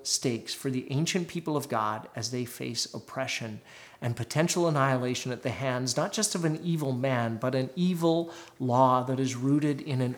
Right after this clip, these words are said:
unjust and evil way of thinking about people of other races. Haman has consulted ancient sorcerers and astrologers who would almost always consult with the god, small g, before they acted. In this case,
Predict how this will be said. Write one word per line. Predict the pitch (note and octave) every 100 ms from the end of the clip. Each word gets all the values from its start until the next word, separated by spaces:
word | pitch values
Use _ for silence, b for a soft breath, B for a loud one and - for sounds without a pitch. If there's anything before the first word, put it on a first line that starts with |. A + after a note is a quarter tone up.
| -
unjust | C#3 D3 C3+ C3 -
and | C3+ C#3
evil | C3+ C3 B2
way | A#2
of | A2+
thinking | - - C3+ B2+ A#2
about | G#2 G#2+ -
people | C#3+ C3 A#2 A2+ A#2 B B B _
of | B2 A#2 -
other | A2 A2 A2 A2+ - _ _ -
races. | A2+ A2+ - B2+ C3+ - - _ _ _ _ _ _ _ _ _ _ _ _ _ _ _ _ _ b b b
Haman | - E3 D#3 C3+ B2+ - - _ _ _ _ _ - - _ _ -
has | D3+
consulted | - D3 C3+ D3 C3+ B2+ -
ancient | C#3+ C3 B2+ A#2+
sorcerers | D3+ D3 - A#2+ A#2
and | A#2+
astrologers | A2+ - C3 B2 A#2+ B2 A#2 -
who | D3+
would |
almost | D3 D3 C#3 -
always | B2+ B2+ B2+
consult | C3+ B2+ C3+ B2+
with | C#3+ C3+ B2
the | C3+
god, | A#2+ C3 B2 A#2 A#2+
small | - C3 B2 B2
g, | B2 B2 A#2
before | A2+ B2 - A#2
they | A#2 A#2
acted. | C#3+ C#3 B2 A2
In | A#2+
this | D3+ A3
case, | - C#3 C3